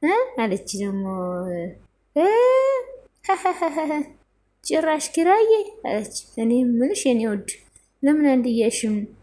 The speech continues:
ኪራዬ ብለሽ ለምን እጅሽ ላይ አትጭ-፣ አትነቀሽም?" አለቻት። "እሱማ፣ እሱማ፣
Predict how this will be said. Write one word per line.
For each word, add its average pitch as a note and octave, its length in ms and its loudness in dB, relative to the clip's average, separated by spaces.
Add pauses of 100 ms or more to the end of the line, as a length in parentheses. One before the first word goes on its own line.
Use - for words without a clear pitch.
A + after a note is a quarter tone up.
(240)
ኪራዬ B3 460 0
ብለሽ A3 260 -2
ለምን G3+ 280 -4
እጅሽ F3+ 320 -6
ላይ A3 120 -2
አትጭ-፣ G#3 280 -8 (300)
አትነቀሽም?" G3 800 -4
አለቻት። G3 420 -4 (480)
"እሱማ፣ C4+ 1080 0 (560)
እሱማ፣ C4 680 0